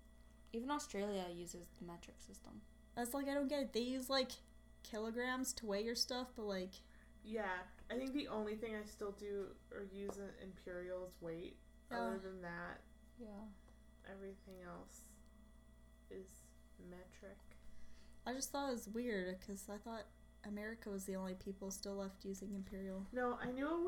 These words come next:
Speaker 3: was, um, the U K 'cause my pen pal's from the U K. So she was, 'cause I was saying, I don't know, I can't remember what I said, but she's like, "Oh yeah,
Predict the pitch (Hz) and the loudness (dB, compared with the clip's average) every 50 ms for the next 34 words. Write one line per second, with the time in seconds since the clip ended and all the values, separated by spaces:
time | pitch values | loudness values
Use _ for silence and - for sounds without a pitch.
0 | 359 359 330 330 - - - - - - - - - - 226 226 220 214 214 208 | 6 6 6 4 0 -6 -12 -14 -14 -14 -14 -14 -8 -4 0 4 4 4 4 4
1 | 214 214 220 220 220 226 220 214 - - 220 214 214 214 - 214 208 - 214 202 | 0 -2 -2 0 0 -2 -4 -6 -4 -2 0 0 0 0 -2 -2 -2 -2 -2 -2
2 | 196 196 - - 185 185 196 202 - 226 226 226 233 262 269 277 - - - - | -2 -4 -4 -4 -4 -4 -4 -4 -2 2 2 4 4 4 2 0 -2 -6 -6 -4
3 | 277 277 277 277 277 277 277 - - 311 311 320 320 - - - - - - - | -2 0 0 2 2 0 0 -2 -4 -2 -2 -2 -2 -4 -8 -14 -16 -14 -14 -14
4 | - - - - 240 - - 233 220 220 214 - - - - - - 233 240 226 | -14 -12 -10 -10 -8 -6 -6 -6 -6 -6 -6 -10 -12 -12 -12 -8 -2 2 4 6
5 | 226 220 220 - - 214 208 202 202 202 202 190 - - - - - - - - | 6 4 2 0 -2 -2 -2 -2 -4 -4 -6 -8 -8 -12 -14 -16 -18 -18 -18 -16
6 | - - - - 202 220 226 240 247 247 - 220 - 247 240 240 240 226 220 220 | -16 -10 -4 0 2 4 4 6 6 4 4 4 6 6 6 6 6 6 6 6
7 | 208 196 196 196 - - 196 185 185 - 190 190 - 214 196 196 190 190 - 185 | 6 6 4 2 0 0 2 2 2 0 -4 -6 -4 -2 0 0 0 0 0 0
8 | 196 196 185 180 180 180 | 0 0 0 0 0 -2